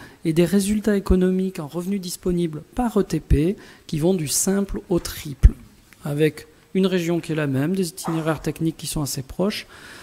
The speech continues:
bref, quelque chose qui ne va pas. Euh, concrètement en termes de fonctionnement. D'où ça vient ? Bah, là, quand j'étais au Cerf France, euh, j'étais responsable du, du, de l'accompagnement des céréaliers à cette période-là.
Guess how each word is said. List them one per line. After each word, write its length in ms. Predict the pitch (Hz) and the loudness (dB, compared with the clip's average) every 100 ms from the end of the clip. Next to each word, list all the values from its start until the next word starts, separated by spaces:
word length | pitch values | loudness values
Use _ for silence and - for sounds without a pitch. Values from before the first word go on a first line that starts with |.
| - - | -16 -4
bref, 260 | 160 202 | 0 0
quelque 180 | - 147 | -2 -4
chose 240 | - 214 | -2 -2
qui 140 | - 196 | 0 0
ne 160 | 202 | 2
va 240 | 190 180 156 | 2 0 -2
pas. 260 | - 131 - - - - - | 0 0 -2 -18 -20 -16 -10
Euh, 440 | 139 135 143 139 | -6 -4 -4 -4
concrètement 800 | - 160 - 160 151 147 147 160 180 - - - | -4 -4 -2 -4 -4 -4 -2 -2 -6 -14 -20 -12
en 80 | 143 | -10
termes 260 | 135 160 160 | -4 -4 -4
de 80 | |
fonctionnement. 520 | 143 175 151 160 147 127 - - | -4 -4 -4 -4 -4 -6 -12 -8
D'où 100 | 180 | -4
ça 160 | 190 190 | 0 2
vient ? 240 | 175 208 | 4 2
Bah, 480 | 226 165 156 151 143 | 2 0 -2 -4 -4
là, 140 | 165 | -4
quand 120 | 160 151 | -4 -6
j'étais 220 | 139 156 | -8 -6
au 60 | |
Cerf 260 | 139 - 139 | -6 -6 -8
France, 460 | - 170 180 - 147 | -8 -4 -4 -4 -6
euh, 220 | 135 131 - - | -6 -8 -10 -18
j'étais 300 | - 147 143 | -12 -6 -4
responsable 680 | 139 139 143 156 - 160 151 | -4 -6 -8 -8 -8 -6 -8
du, 300 | 143 135 131 | -8 -10 -10
du, 200 | 131 151 | -10 -12
de 140 | 160 | -8
l'accompagnement 500 | 151 156 151 160 160 | -8 -6 -4 -4 -2
des 60 | 156 | -4
céréaliers 500 | - 156 151 143 175 | -6 -4 -4 0 0
à 60 | 156 | -2
cette 180 | 151 | -4
période-là. 480 | - 147 143 160 240 | -2 -2 0 0 0